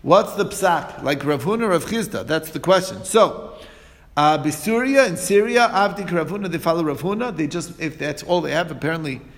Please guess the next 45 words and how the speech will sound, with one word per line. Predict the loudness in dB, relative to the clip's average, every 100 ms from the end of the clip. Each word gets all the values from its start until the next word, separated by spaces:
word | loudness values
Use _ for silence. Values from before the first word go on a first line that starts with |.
| -16 -10
again, | -4 -4 -4 -10 -18 -14 -6
uh, | -6 -4 -6
that, | -2 -2 -2
then | -2 -2 -2
you |
make | -2 -2 -2
a | 0
bracha | 0 2 0 0 0
on | -2 0
the | 0 -2 -8 -16 -14
Chazeres | -2 0 4 4 4 0
in | -4
the | -6
beginning, | -2 -2 -2
just | -6 -8
the | -8
Bar | -4 -2 -2
Pri | 0 0 -2 -4
Adama, | 0 0 0
and | -2 -4
at | -6 -6
the | -4 -2
end, | -2 -4 -10 -18 -20 -10 -2
uh, |
uh, | 0 0 2 4 4 2 2
Al | 0 0
Achilas | -4 -8 -8
Marar. | -10 -8 -6 -6 -8 -14 -20 -12 -6
Rav | -6 -2
Sheshes, | 0 0 2 0 -2
Bereid | -4 0 2 2 0
Rav | -2
Yeshua, | -2 -6 0 2 4 0
Avdi | -4 -4
Rav | -4
Chisda. | -6 -8 0 0 0 -4 -14 -20 -20 -2
Ve'elchas | 2 4 4 0 -2
HaKavas | -2 -2 -2 -2 -2
Rav | -2
Chisda. | -4 -4 -4
Now, | -4
Halacha | 0 -2 -2 -4
follows | -2 0 -2 -4
Rav | -6
Chisda, | -4 -4 0 0 0